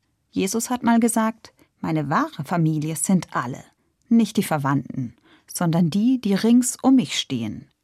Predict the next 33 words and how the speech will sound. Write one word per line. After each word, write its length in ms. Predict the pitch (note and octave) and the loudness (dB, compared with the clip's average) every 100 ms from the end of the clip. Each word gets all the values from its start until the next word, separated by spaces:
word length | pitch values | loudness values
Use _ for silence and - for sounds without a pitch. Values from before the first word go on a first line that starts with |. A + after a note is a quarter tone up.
| _ _ _ _ _ | _ _ _ _ _
Hierarchien, 880 | _ F#3 E3 C#3 - B3+ F#3 F2+ - | _ -6 -4 -6 -2 0 0 0 -4
Geschlechter 640 | - - A3+ A#3 - D#3 - | -4 -2 -2 -2 -2 -4 -2
oder 240 | E3 D#3+ | 0 0
besondere 480 | F3 G3+ G3 F#3+ F3 | 2 2 4 4 0
Leistungen 640 | E3 C#4 - E3+ D#3 C#3+ - | 0 -2 -4 0 0 0 -4
spielen 560 | - - G3 F#3+ G3 | -10 -4 0 0 -2
keine 340 | - - A#2+ B2 | -4 -4 -2 -4
Rolle.“ 360 | G2 G2 C#2 _ _ _ _ _ _ _ - | -8 -12 -16 _ _ _ _ _ _ _ 0
Nazareth 640 | G#3+ F#3+ - A3 A#3+ B3 | 2 2 0 0 0 -2
ist 220 | A3+ - | -4 -2
darum 300 | G3+ G3 A3 | 0 2 2
für 140 | G#3 A3 | 4 6
mich 260 | A3 - | 4 2
viel 400 | - - C4 B3+ | -6 0 6 8
mehr 400 | A#3 A3 D3+ B2+ - | 8 8 4 0 -2
als 260 | C#3 - | -2 4
nur 200 | G3 E3 | 4 4
ein 160 | D3+ D3 | 2 2
Städtename. 880 | - - A#2+ - D3 A#2+ B2 A#2 - _ _ _ _ _ | 0 -2 -2 0 0 2 -2 -6 -10 _ _ _ _ _
Wenn 180 | - F#3 | -2 -2
ich 180 | E3+ - | -2 -6
von 260 | - E3 D#3+ | -2 0 0
Nazareth 640 | - D#4 - F3+ F#3 - | 0 -4 -4 -2 -4 -4
geprägt 580 | - - G3 G#3 - - | -6 -2 -2 -2 -4 -2
an 180 | D#3+ D3 | 0 0
Gott 280 | B3+ - | -4 -4
glaube, 520 | - D3 C#3 C3 C#3 - - _ _ - | -4 -2 -2 -4 -8 -12 -20 _ _ -4
wird 200 | G#3+ G#3 | -2 0
mein 160 | G3+ | 0
Glaube 460 | F#3+ F3 F3+ F#3 - | 0 -2 -2 -6 -6
schnell 480 | - - E3+ E3 C4 | -8 -4 -2 -2 -6
sehr 340 | - F#3+ F#3 | -2 0 0
konkret. 760 | F#3+ G3 F3 - A#3 - - | 0 -2 -2 -2 -6 -6 -14